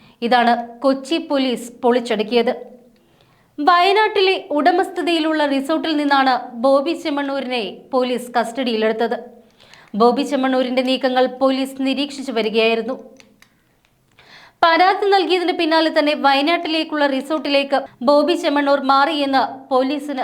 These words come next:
വിവരം ലഭിച്ചിരുന്നു. ഇതേ തുടർന്ന് കൊച്ചി പോലീസ് വയനാട് പോലീസിന് വിവരം കൈമാറുകയായിരുന്നു. കൊച്ചിയിൽ നിന്നെത്തിയ പോലീസ് സംഘം കൂടി ചേർന്നാണ് ബോബി ചെമ്മണ്ണൂരിനെ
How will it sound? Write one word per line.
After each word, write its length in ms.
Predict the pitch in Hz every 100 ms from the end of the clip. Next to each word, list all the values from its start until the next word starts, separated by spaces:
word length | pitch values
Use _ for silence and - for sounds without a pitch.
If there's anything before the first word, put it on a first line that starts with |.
| - 220
വിവരം 340 | 254 262 262
ലഭിച്ചിരുന്നു. 540 | 233 214 226 226 226 254 - _ _ - - - -
ഇതേ 220 | 233 247
തുടർന്ന് 580 | 247 240 240 247 240 -
കൊച്ചി 300 | 269 269 339 339
പോലീസ് 380 | 294 277 285 - -
വയനാട് 540 | 240 302 311 370 370
പോലീസിന് 800 | 339 320 311 294 294 269 - -
വിവരം 420 | 240 254 294 254
കൈമാറുകയായിരുന്നു. 800 | 240 240 247 220 208 208 214 220 - - -
കൊച്ചിയിൽ 440 | 262 262 320 302
നിന്നെത്തിയ 400 | 294 285 285 277
പോലീസ് 420 | 269 285 285 339
സംഘം 300 | 330 294 294
കൂടി 160 | 294 277
ചേർന്നാണ് 720 | 302 269 262 269 262 247 - 233
ബോബി 420 | 233 277 285 339
ചെമ്മണ്ണൂരിനെ 800 | 339 285 269 269 254 247 214